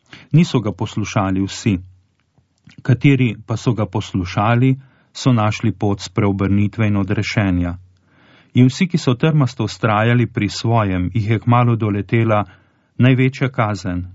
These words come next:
Izgubili so vse, na kar so se zanašali. Brezbožniki so jim podrli tempelj, duhovnike odgnali in ni ostal kamen na kamnu od nekdanje slave in večvrednosti.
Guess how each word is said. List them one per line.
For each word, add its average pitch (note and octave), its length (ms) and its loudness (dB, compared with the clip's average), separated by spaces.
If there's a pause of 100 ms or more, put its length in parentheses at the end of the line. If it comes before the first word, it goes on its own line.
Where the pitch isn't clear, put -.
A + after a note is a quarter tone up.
Izgubili A2+ 640 0
so G2+ 240 -6
vse, C#3 440 0
na A2+ 180 -2
kar G#2+ 240 0
so - 160 -8
se - 140 -4
zanašali. F#2+ 760 -2 (680)
Brezbožniki A#2+ 760 2
so A2+ 160 -4
jim G#2+ 120 -2
podrli G2 520 -4
tempelj, A#2 480 2 (500)
duhovnike A2 640 0
odgnali G#2+ 760 0 (140)
in A2 100 4
ni A2+ 140 4
ostal G#2 420 -2
kamen G#2 460 0
na G2 120 0
kamnu F#2+ 500 0
od F#2 100 -4
nekdanje G2 540 0
slave F#2 600 -2
in F#2+ 180 -2
večvrednosti. F2+ 960 -4